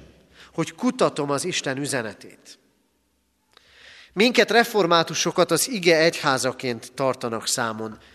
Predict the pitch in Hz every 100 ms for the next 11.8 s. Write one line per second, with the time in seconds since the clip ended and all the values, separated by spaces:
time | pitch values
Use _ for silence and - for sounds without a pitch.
0 | _ - 127 160 196 175 165 160 131 127
1 | - 127 120 107 127 160 185 190 - 202
2 | 196 180 131 123 - 143 151 143 156 165
3 | 131 - - - _ _ _ _ _ _
4 | _ _ _ _ _ _ _ _ _ _
5 | - 175 156 123 123 120 107 95 92 -
6 | 85 - - - - - _ _ _ _
7 | _ _ _ _ _ _ _ _ _ -
8 | _ _ _ _ - 180 190 - 165 147
9 | - 160 143 127 104 - 123 117 117 143
10 | 143 160 131 107 98 - 135 170 190 214
11 | 131 101 - 107 104 - 76 71